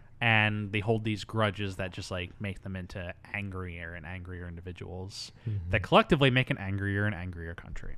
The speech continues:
Speaker 2: Yeah.
Speaker 1: Which the movie really gets into at the end. Um, after this point, they start, what do they do? They go around, they go to a music place.
Speaker 2: Oh,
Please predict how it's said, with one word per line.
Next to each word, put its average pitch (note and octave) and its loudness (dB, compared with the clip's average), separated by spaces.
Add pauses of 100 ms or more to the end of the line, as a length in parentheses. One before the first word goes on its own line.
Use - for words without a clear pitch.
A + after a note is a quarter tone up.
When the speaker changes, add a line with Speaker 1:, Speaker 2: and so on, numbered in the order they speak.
(220)
Speaker 2:
Yeah. F#2 0 (500)
Speaker 1:
Which G#2+ -6
the G#2+ -6
movie F#2+ -4
really G2+ -2
gets C3 0
into A#2+ 0
at G2 -10
the - -14
end. - -12 (1600)
Um, C3+ 4
after A#3+ 2
this E3+ 2
point, A#2 2 (460)
they B2 0
start, - -2 (260)
what - -8
do D4 -4
they E3+ 0
do? A#2+ 0
They A2 -2 (100)
go D#3+ 4
around, A#2 6
they A2+ -2
go A#2 4
to A#2 2
a G#2+ 2
music G2+ -4 (140)
place. - -8 (440)
Speaker 2:
Oh, - -16